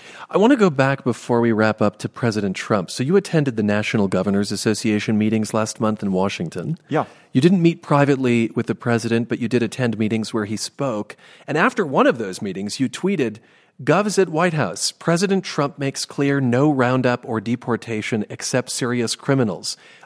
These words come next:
Speaker 1: A good day!" Exclamation mark. Your exclamation mark. There are many signs from the administration that it is casting a wider net than serious criminals. Now, that will delight some and disappoint others.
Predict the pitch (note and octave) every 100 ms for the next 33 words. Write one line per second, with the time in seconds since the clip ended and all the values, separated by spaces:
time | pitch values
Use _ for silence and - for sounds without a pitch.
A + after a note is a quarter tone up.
0 | - B2+ A#2 D#3+ A3 F#3 G3+ A2+ D#2+ -
1 | _ _ _ _ _ - B2 - B2+ B2
2 | - G2 D2+ - G#2+ B2 A#2 - - G2+
3 | F#2+ F2+ C#2+ - - - - _ _ _
4 | _ - C3+ D#3 D3+ G#3+ F#3 D3 G3+ G#3+
5 | F3 D3 C#3+ D3+ C3+ A#2+ A#2+ A2+ - B2+
6 | C3 B2 G#2+ G#2+ A#2+ A2+ A2 F#2 A2+ D3
7 | - D3+ B2+ - A2 G2+ G#2 A2 G#2 G2
8 | G2+ G2+ F#2 - G#2+ G2+ - - B2 D3
9 | F3+ A3+ - - - _ _ - - _
10 | - G#2 G2+ A2 B2+ A#2 - _ A#2 B2
11 | A#2+ B2+ E3 - E3 D3+ G#3 B3 - A2
12 | F3+ - C#3 - C#3+ D3 C#3 C3+ B2+ B2+
13 | B2+ C#3 -